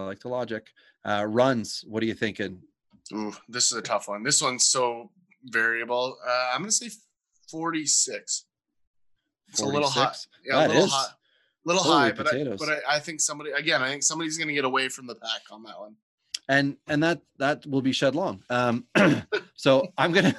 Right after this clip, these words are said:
Speaker 1: <laughs> on this one, I'm gonna go a lot lower. I'm gonna say thirty-five 'cause I just don't know how teams are gonna try to combat things. We do know for sure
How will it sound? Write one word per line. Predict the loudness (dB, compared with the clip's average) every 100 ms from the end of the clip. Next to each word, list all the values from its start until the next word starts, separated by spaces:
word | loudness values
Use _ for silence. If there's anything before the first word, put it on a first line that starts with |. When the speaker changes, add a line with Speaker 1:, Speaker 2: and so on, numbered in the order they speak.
| -2 0 -2 0
Speaker 1:
<laughs> | -2 -2 -2 -12 0
on | 4
this | 6 4 6
one, | 6
I'm | 6 6
gonna | 6 8
go | 8
a | 8
lot | 6 4
lower. | 0 -2
I'm | -2
gonna | -2
say | 0 -2
thirty-five | 0 -2 0 0 0 -2 _ _ _ _
'cause | 2
I | 4
just | 4 4 4 4 4
don't | 2 2
know | 0 2 2 0 -4 _ _
how | -2 2 4 4 0 -4 -6
teams | -4 -2 -4
are |
gonna | -4 -4 -4 -8 _ _ -6
try | 2 2
to | 2
combat | -2 -2 0 0 0
things. | -2 0
We | 0 2
do | 4 4 4
know | 2 0
for | -2 -4
sure | -2 0 0 0